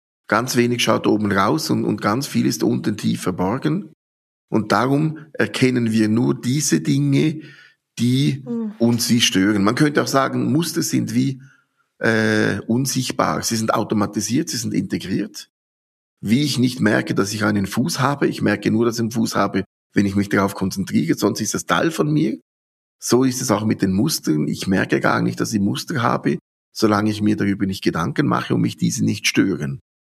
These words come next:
Speaker 1: Und sobald sie nicht mehr funktionieren, so dass sie für mein Leben stimmen, werde ich natürlich darauf aufmerksam.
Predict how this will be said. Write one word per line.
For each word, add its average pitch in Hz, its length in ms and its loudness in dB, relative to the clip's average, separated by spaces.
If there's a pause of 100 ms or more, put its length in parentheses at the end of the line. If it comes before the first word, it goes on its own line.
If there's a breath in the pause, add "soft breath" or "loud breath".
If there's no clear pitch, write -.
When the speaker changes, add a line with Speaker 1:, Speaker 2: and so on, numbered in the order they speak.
(120)
Speaker 1:
Und 95 140 -2
sobald 107 420 2
sie 131 140 0
nicht 117 260 -2
mehr 107 120 0
funktionieren, 107 720 0
so 110 220 2
dass - 200 -4
sie 95 100 -2
für 98 120 0
mein 95 240 2
Leben 90 520 0 (160 loud breath)
stimmen, 123 640 0 (280 loud breath)
werde 98 340 0
ich 123 60 -4
natürlich 123 360 0
darauf 113 260 0
aufmerksam. - 640 -6